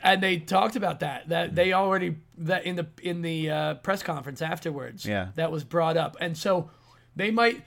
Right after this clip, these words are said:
Speaker 1: we might see that, like, you know, that might be the, we might get something that's just a nice send-off of,
Speaker 2: Yeah.
Speaker 1: "Hey, let's have this match, and then we're done."
Speaker 2: Yeah.
Speaker 1: You know?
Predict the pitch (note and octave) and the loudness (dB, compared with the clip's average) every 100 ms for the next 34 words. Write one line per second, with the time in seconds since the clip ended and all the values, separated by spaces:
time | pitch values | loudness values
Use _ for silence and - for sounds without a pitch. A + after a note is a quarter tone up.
0 | - - G#3 A#3 B3 - B3 D4 F3 B2 | -12 -2 4 4 2 0 0 0 0 -2
1 | - D#3+ D#3 - - - - F3 G3 G#3 | -4 -4 -4 -10 -20 -20 -4 0 2 2
2 | G3+ G#3 G3+ D#3 G#3+ A#3+ F#3+ F#3+ F#3 E3 | 4 2 0 -2 0 0 0 0 0 -2
3 | - - - - - - - - - _ | -8 -20 -20 -20 -20 -20 -20 -20 -20 _
4 | - F#3+ - F3 A#3+ B3 A#3+ F3 A3+ - | -16 -16 -6 -2 2 2 0 0 -2 0
5 | A3 G3+ - G3+ F#3+ F3+ - - - G3 | -4 -4 -2 -2 0 -2 -2 -10 -4 -4
6 | - F3+ E3 F3 D#3+ - F3 F#3+ F#3+ D3 | -2 -2 -2 -2 -2 -2 -2 0 0 -2
7 | B2+ - D3 A2+ B2 C3 - - _ - | -4 -8 -4 0 0 0 -10 -20 _ 2
8 | G#3 F#3 F#3 F#3 F#3 E3 D3 D#3 E3+ F#3+ | 4 4 0 0 0 0 -4 -2 2 2
9 | E3+ - D3+ D3 E3+ E3 D#3+ C3 C#3+ F3 | 0 -4 -4 0 0 0 -2 -2 -2 -2
10 | B2 - _ _ - G#2+ B2 C#3+ C3+ D#3 | -4 -10 _ _ -6 0 0 0 -4 -6